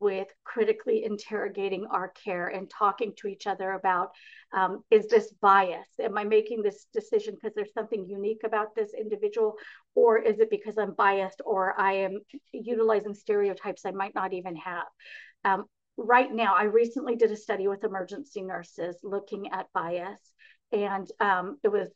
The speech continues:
a mixed methods. The, the focus groups included twenty-three people. Every single nurse said that they either directly experience or observe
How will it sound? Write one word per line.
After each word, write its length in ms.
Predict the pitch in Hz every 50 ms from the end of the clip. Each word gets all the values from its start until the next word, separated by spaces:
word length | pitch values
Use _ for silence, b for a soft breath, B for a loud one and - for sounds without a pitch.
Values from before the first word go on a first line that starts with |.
| - -
a 140 | 220 196 190
mixed 300 | 202 226 226 226 - -
methods. 540 | 214 196 196 196 - 208 196 202 196 196 _ _ -
The, 320 | 214 196 190 185 185 - - _ _ _ - 220 -
the 360 | 208 196 190 196 196 196 214 - _ -
focus 360 | 277 254 254 262 269 226 233
groups 320 | - - 214 196 196 - - 214
included 400 | 202 - - 233 208 196 202 -
twenty-three 500 | - 240 233 226 240 233 - 220 208 208 -
people. 360 | 196 185 - - 180 - - B B B B B B B -
Every 240 | 240 247 247 277 262
single 380 | 262 - 269 247 240 226 220 214
nurse 240 | 208 202 202 202 - _
said 160 | - 208 190 202
that 160 | 214 185 -
they 60 | 208 196
either 280 | 202 214 202 202 196
directly 400 | 185 214 214 208 208 - 233 220
experience 640 | 202 - - _ - 262 247 233 226 233 226 220 220
or 120 | - - 180
observe 360 | 196 - - 208 202 196